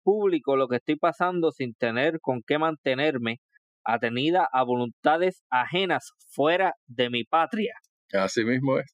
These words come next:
Speaker 2: sí.
Speaker 1: O sea, que ya estamos hablando de que ya para esa época hay un sentimiento nacional gestándose.
Speaker 2: Exactamente.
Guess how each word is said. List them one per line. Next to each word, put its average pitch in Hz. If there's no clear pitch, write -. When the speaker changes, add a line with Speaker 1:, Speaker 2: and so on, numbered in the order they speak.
Speaker 2:
sí. -
Speaker 1:
O -
sea, 208
que 180
ya 175
estamos 226
hablando 233
de 190
que 143
ya 143
para 220
esa 208
época 202
hay 214
un 185
sentimiento 151
nacional 127
gestándose. 113
Speaker 2:
Exactamente. 104